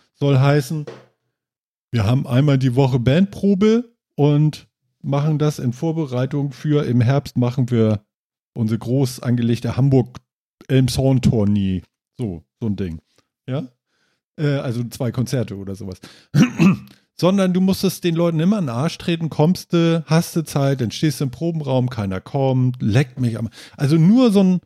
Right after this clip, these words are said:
so ein Mist. Und hier war es irgendwie immer anders. Wir haben donnerstags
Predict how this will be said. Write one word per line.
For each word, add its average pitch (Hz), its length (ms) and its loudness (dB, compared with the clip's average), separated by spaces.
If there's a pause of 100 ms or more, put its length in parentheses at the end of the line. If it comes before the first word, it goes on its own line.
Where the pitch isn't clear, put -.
so - 100 -2
ein 143 160 2
Mist. 131 300 2 (420)
Und 143 140 -6
hier 240 200 -2
war 185 120 -2
es 170 120 -4
irgendwie 170 380 0
immer 165 280 2
anders. 135 420 -2 (2250)
Wir 143 120 4
haben 147 160 0
donnerstags 147 720 -4